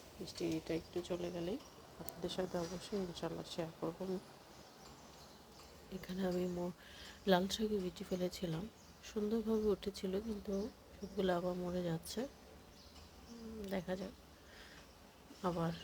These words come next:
যদি রোদের ইটা আসে তখন আবার ফেলে দিব, তখন আবার উঠে যাবে ইনশাল্লাহ। অনেকগুলো উঠেছিল সুন্দর করে, কিন্তু এই যে সব মরে যাচ্ছে। এখানে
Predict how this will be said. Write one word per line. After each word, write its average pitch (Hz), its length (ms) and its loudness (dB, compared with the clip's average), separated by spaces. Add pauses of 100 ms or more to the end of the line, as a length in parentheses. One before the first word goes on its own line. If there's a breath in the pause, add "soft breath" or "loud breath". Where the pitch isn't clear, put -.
(200)
যদি 185 300 6
রোদের 180 320 4
ইটা 196 280 4
আসে 185 280 0
তখন - 340 -2
আবার 190 220 4
ফেলে 196 280 4
দিব, 202 280 8 (360)
তখন 214 360 -2
আবার 196 200 4
উঠে 196 220 0
যাবে 185 260 4
ইনশাল্লাহ। 208 420 -2 (500)
অনেকগুলো 220 400 4
উঠেছিল 196 500 2
সুন্দর 196 540 6
করে, 185 160 2 (640 loud breath)
কিন্তু 190 240 -2
এই 175 100 2
যে 196 140 0
সব 202 260 2
মরে 190 300 4
যাচ্ছে। 180 380 0 (3000 loud breath)
এখানে 202 320 -2